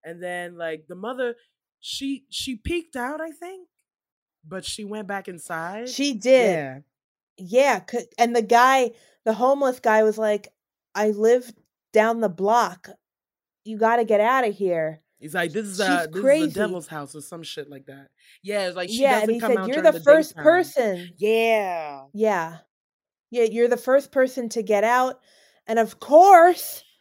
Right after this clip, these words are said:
Speaker 2: Tess says, "There is somebody
Speaker 1: "We have to
Speaker 2: else
Speaker 1: go
Speaker 2: in
Speaker 1: back
Speaker 2: there."
Speaker 1: in." I'm like, "This bitch
Speaker 2: And
Speaker 1: is," <sighs> anyways.
Speaker 2: again,
Speaker 1: <laughs>
Speaker 2: Lindsay, I'm like,
Speaker 1: Fascinated.
Speaker 2: uh, at
Speaker 1: I'm
Speaker 2: that point, I said,
Speaker 1: fascinated.
Speaker 2: "Please."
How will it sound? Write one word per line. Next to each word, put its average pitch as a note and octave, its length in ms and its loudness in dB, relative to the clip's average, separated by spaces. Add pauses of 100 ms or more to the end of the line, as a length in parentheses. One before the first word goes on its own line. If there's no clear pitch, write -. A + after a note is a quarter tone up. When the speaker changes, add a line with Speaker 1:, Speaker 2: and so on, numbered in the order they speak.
(360)
Speaker 2:
Tess D#4 340 4
says, C4+ 480 4 (540)
"There G3+ 200 0
is G3+ 140 -2
somebody G#3 420 2
Speaker 1:
"We G3+ 40 4
have G3 160 4
to F3+ 60 -4
Speaker 2:
else D#3+ 40 -14
Speaker 1:
go A#3 120 4
Speaker 2:
in B3+ 60 0
Speaker 1:
back F#3+ 300 0
Speaker 2:
there." E3 180 -8
Speaker 1:
in." C3 160 -18 (120)
I'm D4+ 180 -16
like, B3+ 200 -14 (100)
"This F4+ 300 -16 (360)
bitch G#3+ 60 -2
Speaker 2:
And G#3+ 500 2
Speaker 1:
is," F#3+ 340 -4 (460)
<sighs> - 1000 -20
anyways. C3+ 520 -18 (260)
Speaker 2:
again, C4 480 4
Speaker 1:
<laughs> G3 60 -2
Speaker 2:
Lindsay, F4+ 640 8 (120)
I'm C#4+ 160 4
like, D4+ 320 6 (340)
Speaker 1:
Fascinated. A3 480 -6
Speaker 2:
uh, F#3+ 500 -10 (100)
at A#3+ 140 6
Speaker 1:
I'm A3 60 -8
Speaker 2:
that C4+ 220 4
point, D4 280 10
I B3+ 120 8
said, B3+ 300 6
Speaker 1:
fascinated. - 80 -12
Speaker 2:
"Please." C4 580 -2